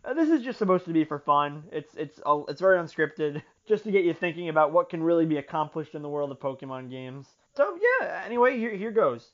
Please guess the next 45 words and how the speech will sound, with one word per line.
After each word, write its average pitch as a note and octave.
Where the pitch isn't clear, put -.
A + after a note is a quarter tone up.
So, F3
title-wise, A3+
I'm E3+
thinking E3
Pokemon G3+
East F#3+
and F3
West. D3+
I B2+
will C3+
explain C#3+
this. F3+
It C#3
is C#3+
important C#3+
that A#2+
it's A#2
not C3+
North C3
and C3
South. D3
I A#2+
will A#2
also A#2
explain C#3
that. C#3+
It C#3
has C#3
to -
be C3+
Pokemon F#3
East F3+
and D3+
West. -
I E3
imagine G#3+
for G3+
the F#3+
region, F#3+
I, D#3
I E3+
think G3
of E3+
New E3+
England. G3